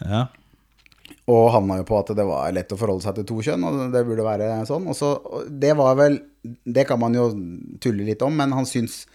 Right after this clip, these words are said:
Speaker 2: det, der det lå var vel at, eh, han syns disse L, hva kalte du dem? Si det en gang til.
Speaker 1: Eh,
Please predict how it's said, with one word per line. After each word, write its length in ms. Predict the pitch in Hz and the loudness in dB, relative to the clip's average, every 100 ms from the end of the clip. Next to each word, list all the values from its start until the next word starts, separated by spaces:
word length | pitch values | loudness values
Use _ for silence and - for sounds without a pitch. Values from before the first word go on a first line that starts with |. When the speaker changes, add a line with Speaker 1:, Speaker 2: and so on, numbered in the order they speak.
| - _ - | -20 _ 0
Speaker 2:
det, 240 | 113 107 | 0 2
der 140 | 113 | 2
det 120 | 113 123 | 4 4
lå 180 | 120 127 | 6 6
var 200 | 104 95 | 2 2
vel 120 | 113 | -2
at, 160 | 113 120 | 0 0
eh, 200 | 120 - - | 0 0 -4
han 220 | 120 98 | -6 -4
syns 300 | - 104 107 | -6 -6 -6
disse 300 | 107 - 107 | -6 -4 -4
L, 200 | 120 98 107 | -2 -4 -2
hva 160 | 110 | -4
kalte 240 | - 101 98 | -4 -6 -4
du 60 | |
dem? 240 | 107 165 185 _ | -2 -2 -4 _
Si 140 | - | -6
det 80 | 113 | -2
en 60 | 110 | 0
gang 80 | 101 | -2
til. 160 | 95 - - - - - _ _ | -4 -6 -18 -20 -20 -20 _ _
Speaker 1:
Eh, 560 | - 147 160 160 165 165 | 0 4 6 8 6 4